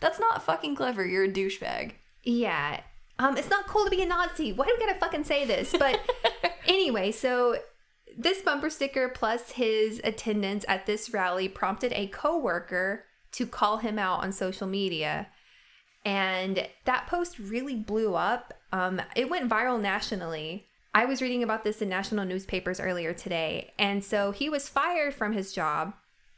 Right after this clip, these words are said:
Speaker 2: and he did an interview with our local newspaper about, you know, losing his job and, um, being in the center of this controversy, whatever. But people were really divided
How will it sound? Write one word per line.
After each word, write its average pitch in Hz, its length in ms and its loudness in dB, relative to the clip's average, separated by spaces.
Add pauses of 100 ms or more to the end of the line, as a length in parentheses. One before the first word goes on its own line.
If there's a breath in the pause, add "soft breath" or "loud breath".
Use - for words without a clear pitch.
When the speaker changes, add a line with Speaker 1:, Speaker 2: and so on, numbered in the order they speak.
(260)
Speaker 2:
and 220 160 4
he 233 160 2
did 247 180 0
an 240 100 0
interview 226 360 0
with 202 100 0
our 190 100 0
local 190 220 -2
newspaper - 540 -2
about, 185 480 0 (100)
you 185 180 -4
know, 165 120 -6
losing 175 320 -4
his 175 200 -8
job 165 380 -2
and, 165 220 -6 (420 soft breath)
um, 190 300 2 (160)
being 254 220 2
in 247 60 0
the 220 60 2
center 220 220 0
of 202 80 -2
this 190 120 -2
controversy, 175 840 -4 (220)
whatever. 175 680 -2 (260 loud breath)
But 302 160 4
people 427 220 2
were 415 100 4
really 311 220 0
divided 240 500 0